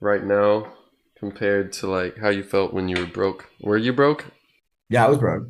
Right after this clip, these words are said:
Speaker 2: I, I, like, my parents were never, like, there's some people like Sebastian Georgi, for example, that have, like, a real rough upbringing, and it's a very drastic, like, before and after for him. Um,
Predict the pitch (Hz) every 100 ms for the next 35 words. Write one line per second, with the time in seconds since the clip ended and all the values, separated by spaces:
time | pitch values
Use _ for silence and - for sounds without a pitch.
0 | - 98 - 107 107 - 117 104 - 131
1 | 131 139 160 156 143 127 131 127 117 113
2 | 107 95 95 _ _ _ _ _ _ 110
3 | 151 - 147 131 127 120 110 107 107 101
4 | 101 101 90 90 95 98 98 101 101 92
5 | 92 90 87 90 87 92 95 95 90 87
6 | - 92 95 95 92 - 90 101 101 110
7 | 117 123 - _ _ _ _ 110 104 110
8 | 87 98 101 101 87 95 95 98 - 95
9 | 95 92 85 - _ _ _ 104 - 98
10 | 98 95 95 95 110 104 107 110 117 123
11 | - - _ _ _ _ _ 110 110 110
12 | 104 110